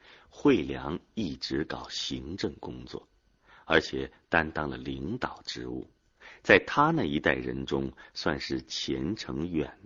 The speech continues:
大之辈。有多少男女青年对他羡慕不已？谁又能想到这样一颗光彩夺目的政治新星，个人生活竟然蒙上了一层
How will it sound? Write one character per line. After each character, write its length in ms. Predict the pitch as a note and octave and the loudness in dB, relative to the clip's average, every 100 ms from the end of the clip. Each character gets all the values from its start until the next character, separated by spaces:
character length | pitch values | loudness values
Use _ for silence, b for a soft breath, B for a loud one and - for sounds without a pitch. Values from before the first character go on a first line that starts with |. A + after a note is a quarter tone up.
| - | -8
大 240 | A#2+ A2 | -8 -8
之 180 | - - | -8 -10
辈。 240 | B1 C2+ - _ _ _ _ B B | -6 -8 -8 _ _ _ _ B B
有 160 | A#2 G#2+ | 8 10
多 240 | E3 F3+ | 10 8
少 220 | E3+ D2+ | 4 0
男 340 | C#2 D2 G2+ G#2+ | 2 2 2 0
女 120 | C2 | -2
青 320 | - - G#2 | -2 0 2
年 300 | E2 C2 D#2 B | 0 -2 -4 B
对 140 | - D2+ | -4 -4
他 100 | D2+ | -4
羡 540 | D2+ - - B2 E2 B1+ | -8 -8 0 0 0 -4
慕 240 | C2 B1 | -6 -6
不 240 | - F#2+ C#2 | -4 -6 -6
已？ 460 | - - _ - - _ _ _ - B | -10 -20 _ -14 -14 _ _ _ -16 B
谁 240 | - A2 D#3 | 4 10 10
又 120 | E3+ | 10
能 180 | F#2+ D3+ | 6 0
想 380 | - C#2+ C2 | 0 -2 -2
到 320 | C2+ G#2 D2 - B _ | 2 4 4 0 B _
这 180 | F3+ | 6
样 260 | D3 D#2+ C#2+ | 6 4 0
一 140 | D#2+ | 0
颗 240 | C#2 - D#2 | -2 0 -2
光 500 | - - D3 C#3+ D3 | 0 4 4 4 -4
彩 340 | - C#2+ C2 | -6 -6 -6
夺 260 | C2 D2+ E2 | -2 2 4
目 240 | B2 C3+ | 4 2
的 140 | E2 C2+ | 2 0
政 400 | - E3 D3 D2 | 0 0 0 -2
治 160 | - | -6
新 340 | B1+ - F#2 F2 | -6 -2 0 0
星， 380 | - D#2+ C#2+ C#2 b b b - | 0 0 0 -2 b b b 2
个 280 | G3 D3+ | 4 4
人 240 | D2 C2+ C2+ | 2 -2 -2
生 260 | - C2+ | -2 -4
活 340 | C2 - A#1+ C2+ B B | -4 -6 -8 -8 B B
竟 180 | - F2+ | 0 0
然 220 | C#2 C#2 | 2 -2
蒙 280 | C#2+ C2+ C#2+ | -4 -6 -4
上 200 | F2 D#2 | -2 -2
了 80 | C2 | -4
一 160 | C2 A#1 | -6 -8
层 320 | - A1 | -10 -12